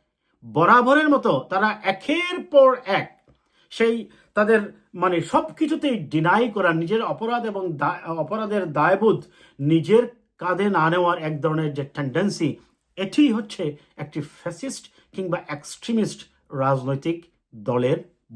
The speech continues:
বৈশিষ্ট্য। বিএনপি মধ্যপন্থার দল হিসাবে যখনই তার অপরাধীকে পেয়েছে,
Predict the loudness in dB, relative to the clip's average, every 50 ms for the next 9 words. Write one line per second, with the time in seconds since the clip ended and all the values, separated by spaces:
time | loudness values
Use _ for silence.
0 | -10 -6 -6 -6 -6 -6 -8 -10 -10 -10 -8 -6 -6 -6 -6 -10 -16 -20 _ _
1 | _ 4 4 6 6 4 2 2 2 2 2 2 2 0 0 0 -2 -2 -2 -2
2 | 0 0 0 0 0 0 0 -2 -2 -2 -2 -2 0 0 2 0 2 2 0 -2
3 | -2 -4 -4 -2 -2 -2 0 -2 -2 -2 -4 -4 -2 -2 -4 -4 -2 -2 -4 -4
4 | -4